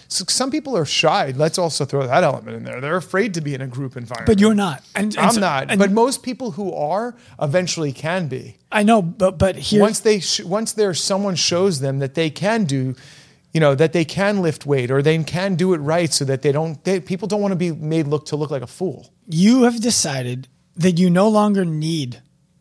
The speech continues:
Speaker 2: personal training, but you want it, you value it, you enjoy training with Mike more than you would enjoy the alternative.
Speaker 1: Yeah.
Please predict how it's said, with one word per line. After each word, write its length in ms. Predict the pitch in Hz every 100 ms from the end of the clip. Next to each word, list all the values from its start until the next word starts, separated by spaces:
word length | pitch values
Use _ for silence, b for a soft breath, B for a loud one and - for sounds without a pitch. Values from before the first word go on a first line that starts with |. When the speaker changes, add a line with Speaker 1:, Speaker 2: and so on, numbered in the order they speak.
| _ -
Speaker 2:
personal 360 | 165 147 135
training, 320 | 127 135 135
but 160 | 131 214
you 120 | 220
want 280 | 226 240 139
it, 120 | 127 -
you 120 | 165
value 400 | 175 175 147 113
it, 140 | 123
you 80 | 147
enjoy 440 | 170 160 165 165 170
training 300 | - 160 156
with 180 | 139
Mike 280 | 151 143 123
more 260 | 160 202 202
than 160 | 196
you 100 | 190
would 120 | 180 170
enjoy 600 | 160 139 147 143 143 -
the 200 | 143 147
alternative. 580 | 135 131 147 110 87 - _ _
Speaker 1:
Yeah. 200 | 127